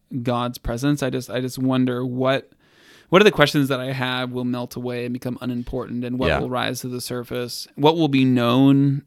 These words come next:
Speaker 1: immediately just by seeing God, and,
Speaker 2: Yeah.
Speaker 1: and what, um, what mysteries will be revealed for the first time in terms of who God is, and is that constant pursuit of an infinite God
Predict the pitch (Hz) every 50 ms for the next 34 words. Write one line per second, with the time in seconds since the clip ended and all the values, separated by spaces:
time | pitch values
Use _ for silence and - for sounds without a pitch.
0 | - - 123 120 120 123 135 156 208 220 202 202 214 214 190 165 147 135 - 120
1 | 110 - - - - - - 127 135 147 170 180 180 196 196 202 214 220 220 208
2 | - 131 135 - 82 80 - 135 135 135 127 131 139 139 - - _ _ _ _
3 | _ _ _ _ _ _ _ _ _ _ _ _ _ - 120 120 120 117 113 113
4 | 117 117 - _ _ _ _ _ _ - - 139 135 147 131 135 135 135 127 -
5 | - - 127 123 120 120 120 120 131 - - 127 127 123 127 127 123 120 120 120
6 | 120 117 120 127 _ _ - - 123 123 120 147 123 120 117 120 131 - - 123
7 | 120 - 120 117 113 - - 120 113 113 113 113 117 120 117 120 120 123 127 120
8 | 127 - 123 120 - 120 117 117 117 113 113 107 - - 120 110 110 - 139 _
9 | _ _ _ _ _ _ _ - 139 151 151 135 123 - - - 135 135 127 -
10 | - 127 120 - - 123 117 - - 131 123 117 - - 139 123 110 107 - 117
11 | 113 - 120 110 98 - 101 104 98 92 95 107 -